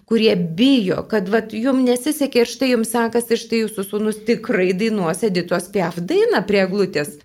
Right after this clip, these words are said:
Tai prašau, nuo, nuo nesėkmių prie kokios sėkmės. Tai ačiū už pokalbį ir, mieli Marijos radijos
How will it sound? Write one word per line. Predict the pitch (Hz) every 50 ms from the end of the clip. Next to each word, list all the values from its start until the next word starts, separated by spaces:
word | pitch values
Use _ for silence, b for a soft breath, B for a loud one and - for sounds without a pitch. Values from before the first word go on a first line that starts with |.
| _
Tai | _ - 247 233
prašau, | - 247 262 269 262 - 311 294 247 214
nuo, | 208 220 226 220
nuo | 190 160 202 226 220
nesėkmių | 220 208 190 196 196 - 196 180 190 - 233 233 254 311 339
prie | 330 285 247 226
kokios | 220 - 208 202 202 220 226 233 226 -
sėkmės. | 220 202 208 196 208 202 185 160 - 185 - - - - _ _ _ _ _ _ _
Tai | - - 220 220 214 202 208 185 190 196 -
ačiū | - 185 214 247 240 - 233
už | 220 - -
pokalbį | - - 202 220 226 220 269 254 240 202 220 220
ir, | 220 196
mieli | 196 202 196 190 190 202 202
Marijos | 202 202 190 196 185 190 190 -
radijos | 196 208 214 226 220 220 240 233 226 - 190 202 180 185 -